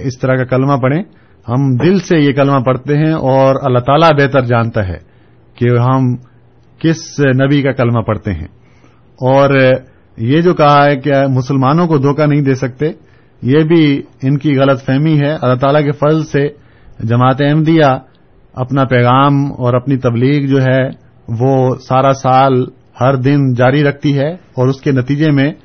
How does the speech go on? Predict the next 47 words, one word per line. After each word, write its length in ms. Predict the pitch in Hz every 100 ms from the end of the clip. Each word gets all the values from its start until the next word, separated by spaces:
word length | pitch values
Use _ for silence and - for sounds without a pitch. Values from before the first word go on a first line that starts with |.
| _ _ _ - 113
بہت 240 | 147 180
سے 180 | - 175
لوگ 420 | 147 160 156 143
جماعت 440 | 127 123 131 131
احمدیہ 240 | 143 143 143
کا 120 | 139
پیغام 360 | 117 123 127 127
سنتے 400 | 135 135 165 143
ہیں 140 | 151 202 _ _ _ _
اور 360 | - 127 127 131
بہت 100 | 156
سے 140 | 180
لوگ 260 | 160 151 160
جو 120 | 151
ہیں 300 | 143 143 156 156 - - -
وہ 500 | 117 127 143 135 151 - _ _
اس 200 | 143 139
پیغام 400 | - 127 131 147
کو 100 | 151
سچا 360 | 151 180 180 196
مان 280 | 156 139 135
کر 140 | 117 104 - _ _ _ _ _ _
آن 220 | 123 143
حضور 320 | 143 139 170
صلی 340 | 170 - 147 143
اللہ 440 | 139 151 156 156
علیہ 120 | 156 135
وسلم 420 | 131 151 165 165
کے 160 | 147
اس 180 | 143 151 151
امام 340 | 151 139 147 147
مہدی 260 | 160 175
کو 320 | 160 - -
مان 240 | 135 127 143
لیتے 300 | 151 151 139
ہیں 200 | 131 151 123
جس 220 | 127 127
کی 80 | 135
پیشگوئی 460 | 135 123 139 135 127 - _ _ 117
حضور 300 | 117 139 143
صلی 360 | - 135 131
اللہ 220 | 127 131
علیہ 180 | 139 139
وسلم 300 | 131 139 135
نے 100 | 135
کی 200 | 123 156
تھی۔ 180 | 151 98